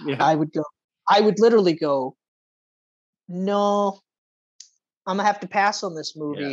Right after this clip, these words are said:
Speaker 1: Let
Speaker 2: Then
Speaker 1: me
Speaker 2: they
Speaker 1: know
Speaker 2: go,
Speaker 1: when Spider-Woman's available.
Speaker 2: "What do you mean? Like, why?" And it's like, well, she's never, ever led anything, ever, period.
Speaker 1: Mm-hmm.
Speaker 2: She's always been a supporting character, okay?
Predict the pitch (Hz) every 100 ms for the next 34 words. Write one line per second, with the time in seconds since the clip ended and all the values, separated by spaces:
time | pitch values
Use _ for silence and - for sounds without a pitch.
0 | - 156 202 220 208 175 180 180 - -
1 | 165 165 156 127 107 98 87 92 90 82
2 | 78 76 302 294 294 214 175 - 220 220
3 | 247 311 415 233 151 139 143 - 170 156
4 | - _ _ 262 269 269 269 269 _ _
5 | _ _ _ _ _ _ _ _ _ _
6 | _ _ _ _ - - 226 247 247 247
7 | 240 202 196 202 190 175 170 165 - 170
8 | 180 185 143 131 - 160 151 123 113 151
9 | _ _ _ - 165 120 92 _ _ _
10 | _ 120 120 120 - _ _ _ 175 -
11 | 180 190 202 180 180 165 160 - 165 147
12 | 127 131 113 - - 113 117 _ _ 139
13 | 127 147 127 160 202